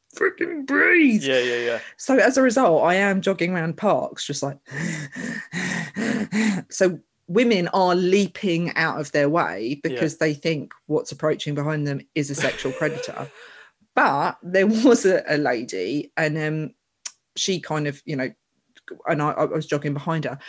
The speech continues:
Speaker 1: But then she <laughs> said that I should be jogging in a mask. And I was like, "But a park?" I just kind of went, "Oh, no, don't be silly," and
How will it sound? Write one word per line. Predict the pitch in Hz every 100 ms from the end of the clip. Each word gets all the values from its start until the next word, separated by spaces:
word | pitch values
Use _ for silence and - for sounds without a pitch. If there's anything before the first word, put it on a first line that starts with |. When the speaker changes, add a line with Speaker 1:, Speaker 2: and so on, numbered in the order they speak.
| - -
Speaker 1:
But | 190 202
then | 220 262
she | 254 - 214
<laughs> |
said | - 226 180 196 185 -
that | - -
I | 190 202
should | -
be | - 175
jogging | 165 160 156
in | 151
a | 147
mask. | 196 - 101 139 - -
And | 165
I | 175
was | 180
like, | 180 180 - - - - - - _ _ _ _ _
"But | 240 - - _
a | 214
park?" | - - 262 254 - 147 180 - - - _ _ _ _ _ _ _ -
I | 185
just | 185 165 -
kind | 165 143
of | 143
went, | 139 -
"Oh, | 165 160 143
no, | - 123 117
don't | 113 120
be |
silly," | - 110 107
and | - 147 139